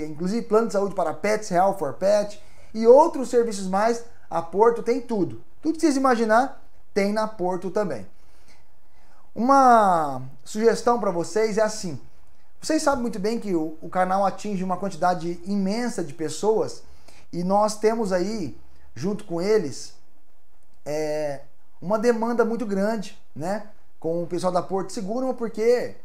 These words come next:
é, uns vão fazer seguro, outros vão fazer ca-, consórcio, outros seguro residencial, outros vão pedir cartão e tal.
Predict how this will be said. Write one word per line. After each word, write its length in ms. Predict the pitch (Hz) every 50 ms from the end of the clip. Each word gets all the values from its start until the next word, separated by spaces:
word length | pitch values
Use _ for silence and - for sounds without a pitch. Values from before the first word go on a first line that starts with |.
| - - - - - - - -
é, 180 | - 143 147 151
uns 280 | 170 202 226 226 185
vão 140 | 175 196 196
fazer 220 | 196 180 170 175 165
seguro, 480 | - 175 147 160 220 262 262 220 185
outros 280 | 185 196 208 202 - 170
vão 60 | 170
fazer 120 | 165 180
ca-, 220 | 170 - 170 - 143
consórcio, 760 | 147 160 151 139 - 202 220 254 247 220 196 - - 165 165
outros 240 | 185 214 202 202
seguro 180 | 190 170 175 170
residencial, 640 | 165 160 165 151 - - 170 190 214 220 208 175
outros 320 | 170 175 202 214 208 208 -
vão 100 | 180 180
pedir 160 | 165 147 -
cartão 480 | - 160 151 147 143 147 202 220 220 202
e 40 | 180
tal. 440 | - 190 214 226 208 156 - -